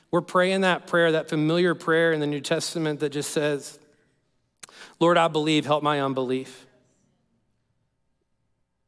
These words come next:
God, I pray for my friends who are here today, for this church, for those online, that you'd help them to believe that nothing can separate us from your love.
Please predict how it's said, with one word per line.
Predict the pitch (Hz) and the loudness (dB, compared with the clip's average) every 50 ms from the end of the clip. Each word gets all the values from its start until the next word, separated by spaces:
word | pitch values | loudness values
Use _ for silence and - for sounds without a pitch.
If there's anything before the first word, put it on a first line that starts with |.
| _ | _
God, | - 151 147 151 | 0 2 2 2
I | 147 | 0
pray | 143 - 160 147 139 | 0 0 0 0 0
for | - - 147 | 0 -2 -2
my | 139 143 135 | 0 0 -2
friends | - - 151 139 135 131 - | -2 -2 -4 -4 -4 -4 -4
who | - | -4
are | 143 135 | -4 -4
here | 131 127 139 135 | -2 -2 -2 -4
today, | 131 127 131 131 131 127 127 127 - - - _ _ _ _ _ | -2 -4 -4 -4 -4 -6 -6 -10 -12 -18 -20 _ _ _ _ _
for | - 147 | -6 -4
this | 139 135 - - | -2 -2 -4 -4
church, | - - - 160 156 151 147 - | -6 -2 0 0 0 0 -2 -6
for | - 143 | -8 -6
those | 135 139 139 131 127 | -4 -4 -4 -4 -4
online, | 139 131 131 131 131 135 135 135 131 | -4 -4 -2 -2 -2 -2 -2 -2 -4
that | 127 | -6
you'd | 127 123 | -8 -8
help | 117 143 135 - | -6 -6 -6 -4
them | - 139 131 | -4 -4 -4
to | 135 | -6
believe | 120 - 127 117 127 127 127 131 135 135 131 - - - _ _ _ _ _ _ _ _ _ _ _ _ _ _ _ _ _ _ _ _ _ _ _ _ | -8 -10 -14 -12 -10 -8 -8 -6 -8 -8 -10 -12 -18 -20 _ _ _ _ _ _ _ _ _ _ _ _ _ _ _ _ _ _ _ _ _ _ _ _
that | - 135 | -12 -6
nothing | 135 131 131 139 135 135 - 151 135 127 | -4 -2 0 0 -2 -2 -4 -6 -6 -6
can | - 131 123 | -6 -8 -8
separate | - - 127 120 - 127 123 123 123 120 | -6 -8 -8 -8 -6 -8 -6 -6 -6 -6
us | 117 - | -8 -8
from | - - 123 117 | -8 -8 -10 -10
your | 113 113 110 | -10 -10 -10
love. | 113 113 113 113 113 | -10 -12 -14 -14 -18